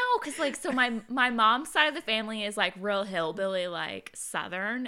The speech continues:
and then, like, my dad's side of the family were, like, Yankees, and so I've got, like,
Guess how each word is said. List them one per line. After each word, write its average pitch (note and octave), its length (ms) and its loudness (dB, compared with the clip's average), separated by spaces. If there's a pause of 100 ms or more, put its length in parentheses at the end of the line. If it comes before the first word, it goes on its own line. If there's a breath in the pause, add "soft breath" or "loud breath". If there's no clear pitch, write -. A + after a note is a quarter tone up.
and G3 220 -8
then, F#3 180 -8
like, F3 160 -8
my F3+ 140 -8
dad's E3+ 320 -4
side E3+ 100 -10
of E3 60 -8
the F3 60 -12
family D#3+ 440 -10 (460)
were, D3+ 160 -12
like, D3+ 240 -14
Yankees, F#3+ 580 -12
and F#3+ 160 -10
so F3 140 -10
I've E3 240 -8
got, F#3 160 -6
like, F3+ 160 -6